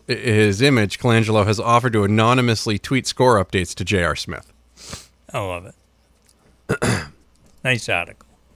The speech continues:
Speaker 1: Yeah.
Speaker 2: "I maintain he threw his wife under the bus," Slime Ball.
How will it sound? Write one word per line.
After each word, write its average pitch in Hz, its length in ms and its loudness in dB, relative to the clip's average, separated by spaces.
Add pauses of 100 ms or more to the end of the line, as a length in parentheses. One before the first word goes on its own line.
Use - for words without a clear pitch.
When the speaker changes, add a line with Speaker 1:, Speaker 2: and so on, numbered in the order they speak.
(760)
Speaker 1:
Yeah. 95 240 -4 (720)
Speaker 2:
"I 123 180 2
maintain 131 520 -2
he 110 100 -4
threw 135 180 -6
his 113 140 -4
wife 123 320 -2
under 123 120 -2
the 123 80 -4
bus," 104 340 -4
Slime 92 500 -10
Ball. 92 260 -8